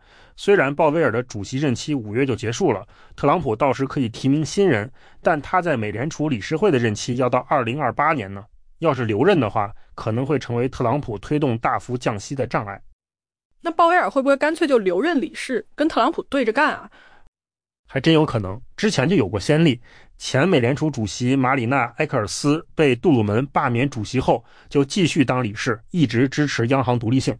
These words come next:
Speaker 1: 德意志银行的分析师就把鲍威尔跟他比了，说鲍威尔可能会留任，成为抵御特朗普操纵美联储的堡垒。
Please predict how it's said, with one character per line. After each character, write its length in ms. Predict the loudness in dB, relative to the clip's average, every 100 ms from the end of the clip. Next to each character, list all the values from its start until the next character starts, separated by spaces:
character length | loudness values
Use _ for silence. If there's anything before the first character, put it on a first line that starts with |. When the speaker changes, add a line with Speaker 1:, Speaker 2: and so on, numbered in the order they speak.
| -8 -20 -20 -20 -20 -2
Speaker 1:
德 80 | 2
意 80 | 4
志 160 | 4
银 100 | 4
行 120 | 4 0
的 80 |
分 120 | 2 2
析 80 |
师 200 | 2 0
就 100 | 0
把 120 | 2 2
鲍 180 | 2
威 100 | 2
尔 100 | 2
跟 100 | 0
他 120 | -4 -4
比 160 | -6
了， 240 | -4 -4 -4 -12
说 180 | -6 -4
鲍 180 | 0 2
威 120 | 2
尔 100 | 2
可 140 | 0 -4
能 120 | -2
会 100 | 0
留 220 | 2 2
任， 200 | 2 2 -4 -20 -18
成 200 | -4 0
为 140 | 2
抵 280 | 2 -2 -4
御 180 | 0 0
特 180 | 0 0
朗 140 | 0
普 240 | -2 -8 -10
操 280 | -2 0
纵 200 | 2 0
美 160 | 0 -2
联 180 | -4 -6
储 160 | -6
的 80 | -8
堡 220 | -4 -2
垒。 120 | -2